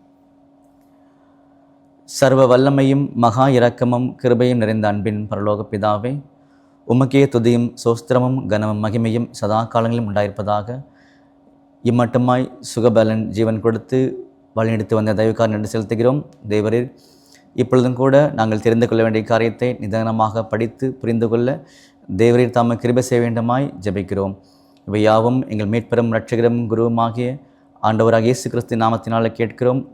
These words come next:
நல்ல பிதாவே, ஆமென். அன்புக்குரிய சகோதர சகோதரிகளே, ஒரு சின்ன கேள்விக்கு நம்ம வந்து கடந்து போக போறோம். இன்றைய நாள்ல இந்த ஒரு கேள்வி மட்டும்தான்.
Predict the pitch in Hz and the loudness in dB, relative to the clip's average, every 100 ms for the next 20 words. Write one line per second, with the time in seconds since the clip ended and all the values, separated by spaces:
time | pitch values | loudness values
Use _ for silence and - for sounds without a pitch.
0 | 104 110 117 113 98 101 101 101 - _ | -6 -2 0 0 -2 -2 -2 -6 -10 _
1 | 95 92 92 87 - _ _ _ _ _ | -8 -6 -8 -10 -16 _ _ _ _ _
2 | _ _ _ _ _ _ _ _ _ _ | _ _ _ _ _ _ _ _ _ _
3 | _ _ - _ _ _ _ _ _ _ | _ _ -20 _ _ _ _ _ _ _
4 | - 160 165 165 151 135 113 104 - - | 2 4 4 4 6 6 4 0 -8 -8
5 | - 123 123 123 127 117 113 113 135 196 | 0 2 4 4 4 4 4 4 2 0
6 | - - _ _ _ _ 143 139 127 113 | -6 -20 _ _ _ _ 4 6 8 6
7 | 104 104 - _ - 175 185 180 151 139 | 2 -2 -10 _ 2 4 4 6 4 4
8 | 139 127 123 117 120 135 117 104 - 120 | 4 2 4 4 4 4 4 0 0 0
9 | 120 110 107 104 107 113 202 202 - _ | 2 2 0 0 2 2 2 -2 -18 _
10 | _ _ _ 127 135 131 127 123 147 156 | _ _ _ 0 2 4 4 4 4 4
11 | 123 117 127 123 110 104 113 104 139 | 4 4 4 2 2 0 0 2 2